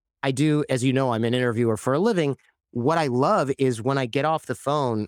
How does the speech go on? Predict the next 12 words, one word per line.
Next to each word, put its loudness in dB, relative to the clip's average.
or 0
the -2
Zoom 2
or 0
the -6
Squadcast -2
dot -2
F -4
M, 0
as 0
it -8
were, -2